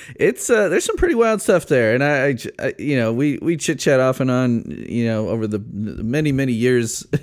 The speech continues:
<laughs> you know, <laughs> like, "I heard that song you were, uh, talking about and it's fucking awesome." Or I'll be like, "How did they fucking record that? It sounds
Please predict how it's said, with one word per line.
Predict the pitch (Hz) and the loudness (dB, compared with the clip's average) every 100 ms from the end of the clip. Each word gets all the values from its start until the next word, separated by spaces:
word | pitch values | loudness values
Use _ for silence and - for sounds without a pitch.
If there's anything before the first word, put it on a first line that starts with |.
| - | -6
<laughs> | - - - | -20 -16 -8
you | 120 | -4
know, | 120 123 | -4 -6
<laughs> | - | -6
like, | 165 - - - - - - | -6 -6 -16 -20 -20 -8 0
"I | 170 | 2
heard | 160 233 214 | 2 2 2
that | 180 175 _ - | 0 -2 _ -20
song | - - 190 208 202 | -18 -6 -2 0 0
you | 185 | 0
were, | 175 175 147 101 73 139 135 135 | 2 0 -2 -6 -4 -2 -2 -2
uh, | |
talking | 143 175 165 | 0 0 0
about | 160 160 151 - _ _ _ - - - - | 0 2 0 -4 _ _ _ -20 -20 -18 -6
and | 143 | -2
it's | 175 - | -2 -2
fucking | 175 170 156 123 - | -2 0 0 0 0
awesome." | 185 196 147 104 85 - | 0 0 -2 -8 -10 -4
Or | 139 139 135 127 113 | 0 2 2 2 0
I'll | 113 | 0
be | 127 | 0
like, | 123 117 - _ _ - 135 - - | 0 0 -4 _ _ -12 -12 -8 -2
"How | 170 | -2
did | 180 | 0
they | 170 | 0
fucking | 160 175 156 | 0 0 -2
record | 147 180 175 | 0 2 4
that? | 139 | 2
It | 117 | 2
sounds | 170 165 | 2 2